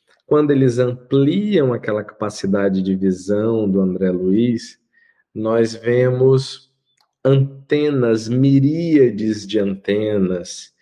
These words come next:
miríades de células, pequeninas, diminutas, mas muito operosas, muito dedicadas, voltadas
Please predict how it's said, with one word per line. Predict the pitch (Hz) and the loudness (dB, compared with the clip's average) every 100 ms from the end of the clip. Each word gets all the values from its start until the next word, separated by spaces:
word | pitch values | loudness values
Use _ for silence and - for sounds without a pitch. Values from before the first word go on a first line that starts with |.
| _ _ _ | _ _ _
miríades | 117 127 139 131 156 165 156 135 107 110 107 - - | 0 2 4 2 0 2 4 4 2 -2 -4 -6 -14
de | 98 107 | -8 -8
células, | - - 113 113 107 98 95 92 92 - - - _ _ _ _ - | -6 -2 0 2 2 2 2 0 -2 -8 -16 -20 _ _ _ _ -2
pequeninas, | 139 139 151 151 147 156 165 156 131 117 101 | -2 0 -4 -2 0 0 0 0 0 0 -2
diminutas, | 120 127 127 123 143 156 135 113 110 | -2 0 0 2 2 0 0 -2 -2
mas | 120 117 | -4 -4
muito | 117 127 135 131 | -2 -2 0 -2
operosas, | 123 120 113 110 120 127 107 104 98 | -2 -2 0 2 4 2 2 -2 -2
muito | 107 113 110 | -6 -6 -6
dedicadas, | 101 107 101 - - 104 104 98 95 95 - _ _ _ _ _ _ _ | -4 -2 -4 -8 -6 -4 -4 -2 -2 -2 -6 _ _ _ _ _ _ _
voltadas | 104 113 131 135 139 131 127 131 110 101 95 - - - | -8 2 2 2 0 -4 -2 -2 0 0 0 -2 -16 -20